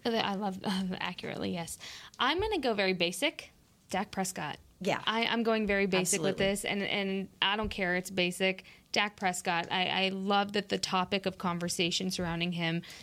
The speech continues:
Speaker 1: today has been how he deals with the scrutiny and just over scrutiny that he gets being
Speaker 2: Mm-hmm.
Speaker 1: the quarterback of the Dallas Cowboys for no reason at all.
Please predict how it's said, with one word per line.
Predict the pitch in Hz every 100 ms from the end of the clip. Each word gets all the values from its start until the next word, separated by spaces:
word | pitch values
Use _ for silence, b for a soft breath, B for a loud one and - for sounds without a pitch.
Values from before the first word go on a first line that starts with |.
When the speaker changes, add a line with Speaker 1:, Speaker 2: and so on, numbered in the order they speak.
| B
Speaker 1:
today | - 180 175 175
has | 185 185 180
been | 180 170
how | 180 180
he | 185 180
deals | 185 185 185
with | 165
the | 156
scrutiny | - - 214 - 254 277 294 B B -
and | 196
just | 190 185 - - - - -
over | 196 202 302 226 196
scrutiny | - - 196 139 190
that | 175
he | 185 190
gets | 175 180 160 -
being | 190 196 196 185 180
Speaker 2:
Mm-hmm. | 160
Speaker 1:
the | 185 202
quarterback | 185 185 165 160 151 -
of | 165
the |
Dallas | - 160 185
Cowboys | - 175 - 160 151 190 B B
for | - 202
no | 190 202 220 220 202
reason | 175 180 175 -
at | 175
all. | - - -